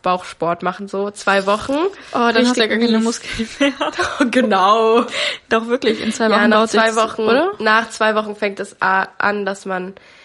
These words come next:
Speaker 1: quasi, dass die Fortschritte langsam weggehen.
Speaker 2: Ah,
Speaker 1: Ähm,
Speaker 2: aber dann fängt's.
Speaker 1: aber ich hab halt vor, dann vorher ganz viel Sport für den Bauch zu machen. <laughs> Also ganz viel den Bauch zu trainieren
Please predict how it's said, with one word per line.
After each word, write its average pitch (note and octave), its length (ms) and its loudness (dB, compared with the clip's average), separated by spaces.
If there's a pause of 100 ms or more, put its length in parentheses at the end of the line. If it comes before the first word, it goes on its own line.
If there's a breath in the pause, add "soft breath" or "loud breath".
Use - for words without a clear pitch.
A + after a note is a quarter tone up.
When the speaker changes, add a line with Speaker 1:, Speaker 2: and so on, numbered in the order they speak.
(180 loud breath)
Speaker 1:
quasi, G3 500 -4 (120)
dass G3 160 -6
die G3+ 100 -10
Fortschritte F#3 800 -6
langsam G3 380 -8
weggehen. B3 400 -4 (680 loud breath)
Speaker 2:
Ah, G#3 380 2
Speaker 1:
Ähm, G3 80 0
Speaker 2:
aber G#3 100 2
dann G3+ 300 -8 (360)
fängt's. G#3 360 -6
Speaker 1:
aber G#3 260 2
ich G3+ 140 -6
hab G#3+ 120 0
halt G#3 180 0
vor, A3 200 0
dann G#3 200 -4
vorher A#3 800 -2 (160)
ganz A3 240 -4
viel C#4 320 -4
Sport B3 300 -2
für B3 100 -6
den G#3+ 160 -10
Bauch A#3 260 0
zu - 140 -18
machen. C#4+ 420 -4
<laughs> - 800 -4
Also G#3+ 140 -6
ganz A3 220 0
viel A#3 100 0
den A3 160 -2
Bauch G#3 160 0
zu - 160 -12
trainieren A3 300 -4